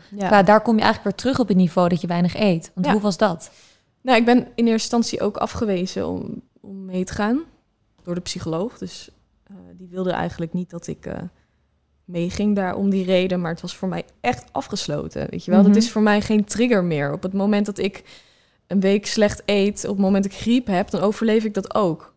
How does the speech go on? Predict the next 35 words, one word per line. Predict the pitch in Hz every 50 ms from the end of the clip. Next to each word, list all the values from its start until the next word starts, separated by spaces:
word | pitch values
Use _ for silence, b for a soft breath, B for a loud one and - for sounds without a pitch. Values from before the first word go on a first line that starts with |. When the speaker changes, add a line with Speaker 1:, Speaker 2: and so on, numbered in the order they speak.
| _ _ _
Speaker 2:
Ja, | - 208 196
dat | 185 190 190
heeft | 208 185
niks | 190 202 196 -
te | 196
maken | 196 190 190 185 196
met | 180 180 170
de | 185
anorexia. | 185 180 185 185 185 175 - - 180 165 -
Speaker 1:
Nee. | 233 269 254 214 175 - 175 180 175 -
Speaker 2:
Nee. | 190 185 175 170 - - -
Speaker 1:
Nee, | - 208 226 196 170
en | 156 170
ik | 190 190
heb | 196 196 -
echt | - 285 -
wel | - 254
periodes, | 247 254 233 220 220 214 202 196 208 220
ik | - 202
ben | 190 180
bijvoorbeeld | - - 175 175 165 - 151 - -
aan | - - 190
de | 190 190
Ritalin | 180 202 190 - 180 170 170 175 185 190
geweest. | - - 165 - - - 208 220 - - - - - -
Speaker 2:
Ja. | - 196 196 185 175 - - - _ _
Speaker 1:
En | - 190
daardoor, | 190 185 185 180 190 185 180 180 180 180
eh, | 180 170 165 90 90 - - - _ _ _
heb | - 170 170
ik | - - -
echt | - 196 208 - -
een | 185 175
jaar | 180 180 185 190 226 240 208
lang | 180 151 143 143 160 185 190